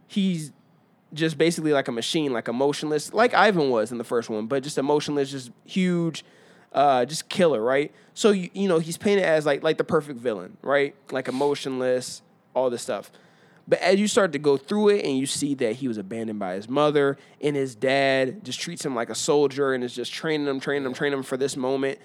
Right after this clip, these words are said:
Speaker 1: Uh, you know, there's no, he didn't really have a childhood. So you start to feel kinda bad for him. And you're like, "Okay, this isn't a bad dude. He's just dealing with a lot of demons," right? Like, he wasn't dealt a fair hand. So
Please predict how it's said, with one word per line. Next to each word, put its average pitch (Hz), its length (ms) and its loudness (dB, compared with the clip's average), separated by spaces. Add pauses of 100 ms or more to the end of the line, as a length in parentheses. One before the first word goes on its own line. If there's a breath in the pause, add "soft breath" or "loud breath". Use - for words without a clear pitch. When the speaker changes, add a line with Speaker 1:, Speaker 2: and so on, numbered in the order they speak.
(260 loud breath)
Speaker 1:
Uh, 110 580 0
you 185 100 -2
know, 160 140 4
there's 160 240 0
no, 151 300 2
he 160 100 -6
didn't 165 220 0
really 143 180 0
have 135 240 2
a 110 60 -6
childhood. 107 580 -2 (280 soft breath)
So - 120 0
you 269 80 6
start 262 220 4
to 208 60 0
feel 226 260 2
kinda 190 260 -2
bad 165 380 2
for 156 120 -2
him. 147 60 -2
And 143 60 -2
you're 160 100 0
like, 147 140 2
"Okay, 147 180 -2
this 185 220 -2
isn't 180 180 -2
a 127 60 0
bad 123 400 0
dude. 147 240 2
He's 180 180 0
just 135 160 -6
dealing 135 240 -2
with 123 100 0
a 120 40 0
lot 120 200 0
of 104 120 -6
demons," 127 360 -2
right? 131 280 -2
Like, 117 120 -4
he 160 120 -8
wasn't 139 260 -4
dealt 127 180 -2
a 123 60 -4
fair 117 280 -2
hand. 120 340 -4
So 127 260 0